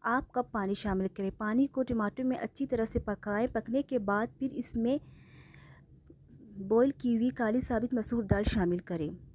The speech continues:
और दस मिनट तक अच्छी तरह, दस मिनट तक ढक कर अच्छी तरह से पकाएं। और फिर हम इसकी तड़के की तैयारी करते हैं। तड़के के लिए एक पैन में दो तीन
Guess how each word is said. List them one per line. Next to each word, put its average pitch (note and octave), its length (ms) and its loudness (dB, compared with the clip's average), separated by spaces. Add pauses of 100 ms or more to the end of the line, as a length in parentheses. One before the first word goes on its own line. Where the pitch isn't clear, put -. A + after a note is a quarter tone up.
(440)
और C4 180 2
दस B3 300 0
मिनट A#3 200 0 (140)
तक B3 240 -2
अच्छी A3 260 -6
तरह, A3+ 260 4 (540)
दस A#3 300 0
मिनट A#3+ 320 -4
तक C4 160 -4 (420)
ढक C4 260 -4
कर B3+ 160 -6
अच्छी - 240 -10
तरह G3+ 200 2
से G#3+ 140 0
पकाएं। F3 460 -6 (420)
और C4 140 -4
फिर D4 200 -2
हम C4+ 140 2
इसकी C4 220 -2
तड़के G#3 280 -2
की B3 120 -6
तैयारी F#3 340 0
करते F3+ 320 -8
हैं। F#3+ 100 -6
तड़के A3 360 -2
के B3 180 -2
लिए A3 320 4 (260)
एक D4 180 0 (120)
पैन A3 220 0
में G#3+ 240 0 (1000)
दो B3+ 260 2
तीन B3+ 680 -4